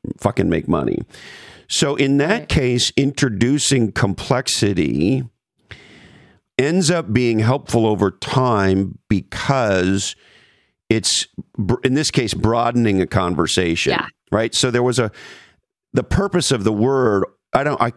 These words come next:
Speaker 1: I can't remember in the beginning, but over time, the purpose of the word is to have a bigger conversation about rel-, multiple ways in which we might,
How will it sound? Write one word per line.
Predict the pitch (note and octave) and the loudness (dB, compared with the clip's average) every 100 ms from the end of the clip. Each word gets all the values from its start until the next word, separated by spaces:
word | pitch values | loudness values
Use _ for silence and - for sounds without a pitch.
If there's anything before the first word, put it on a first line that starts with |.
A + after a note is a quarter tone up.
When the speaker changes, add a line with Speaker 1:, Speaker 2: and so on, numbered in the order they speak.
| - | -2
Speaker 1:
I | G2+ | -2
can't | - G2+ - | -2 -2 0
remember | F#2 E2+ | 0 0
in | E2 | 0
the | D#2+ | 0
beginning, | E2+ G#2+ F2 - - - | 0 0 -2 -6 -14 -4
but | A2+ | -2
over | B2+ G#2+ | 0 0
time, | - A#2 G3 F3 G#2+ F2+ F2 G2 _ - - - - | -2 -2 0 0 2 2 0 -2 _ -20 -20 -8 -4
the | |
purpose | A2+ C#3+ A3+ C#3 - | -2 -2 0 -2 0
of | G2+ | 0
the | G2 | 2
word | G#2+ A2 G#2 | 2 2 2
is | G2+ - | 0 2
to | G2 | 0
have | F#2 F#2+ F2+ | 2 0 2
a | F2 | 0
bigger | F2 E2+ A2+ A2+ A2+ G2+ - - - | 0 0 0 2 2 0 -2 -10 -8
conversation | - G#2 F#2+ F#2+ G2 F2+ F2+ E2+ | 0 2 2 2 2 0 0 0
about | F2 E2+ D#2+ D2 | 2 0 0 0
rel-, | D#2+ F#2 - | 0 0 0
multiple | G#2+ G2+ - F#2 | 0 0 0 0
ways | E2 E2+ F2 | 2 2 0
in | E2 | 0
which | D#2+ - | 0 0
we | E2 | 0
might, | D#2 D#2 D2 | 2 0 -2